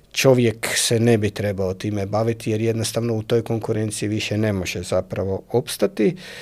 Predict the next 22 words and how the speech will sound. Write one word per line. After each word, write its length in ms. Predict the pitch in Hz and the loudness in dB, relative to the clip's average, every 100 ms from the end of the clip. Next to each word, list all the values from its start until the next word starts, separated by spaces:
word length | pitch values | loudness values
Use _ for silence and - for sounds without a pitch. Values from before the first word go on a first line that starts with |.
| - - | -16 0
Ima 200 | 208 196 | 6 6
tu 120 | 185 | 8
još 280 | 196 170 - | 8 10 10
jedna 260 | 165 151 139 | 8 10 6
opasnost 560 | - 143 143 - 127 | 8 8 8 4 -2
koju 120 | - | 2
je 40 | 127 | 2
možda 360 | 131 131 127 123 | 4 2 4 4
vrijedno 480 | 120 131 131 131 | 2 2 2 2
spomenuti, 680 | 117 - 127 127 139 139 143 | -2 -2 0 2 2 0 0
naime, 320 | 135 135 135 135 | 2 2 4 4
e, 160 | 131 131 127 127 123 120 - - - | 4 2 4 4 4 0 -6 -20 -4
koncentracija 760 | - 156 156 143 160 208 233 170 | 8 8 8 4 8 6 6 4
te 160 | - 190 | 6 6
računalne 540 | 170 151 196 175 151 | 6 4 2 6 4
snage 540 | - - 170 175 170 160 | 2 0 2 4 2 2
ima, 400 | 170 170 156 - | 2 2 0 0
nosi 360 | 156 160 - 156 | 0 2 2 0
u 40 | |
sebi 300 | - 160 151 | 0 0 2
određenu 580 | 147 156 143 147 135 127 | 2 2 2 0 2 0
opasnost. 800 | 120 117 110 - 208 208 - | 0 0 0 0 0 0 -2